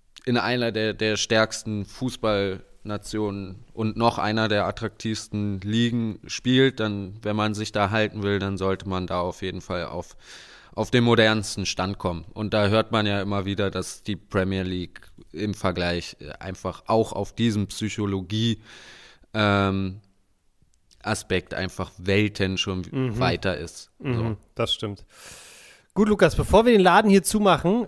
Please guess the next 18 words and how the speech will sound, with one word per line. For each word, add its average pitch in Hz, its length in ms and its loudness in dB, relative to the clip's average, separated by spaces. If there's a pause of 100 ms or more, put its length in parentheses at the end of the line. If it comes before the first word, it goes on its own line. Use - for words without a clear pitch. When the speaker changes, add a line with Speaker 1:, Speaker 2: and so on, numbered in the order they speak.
(120)
Speaker 2:
du 135 120 -2
hast 160 200 -4
mir 175 80 6
vorhin 156 240 4
noch 151 200 0 (120)
ein 127 120 0
kleines, 135 380 0 (520)
irgendwas 170 440 2
hast 127 160 -4
du 127 60 -6
mir 117 80 0
noch 107 100 -4
versprochen. 107 600 -4
Wir 113 120 0
haben 160 260 -2
vorher 151 300 4
kurz - 240 -2
geredet. 131 560 0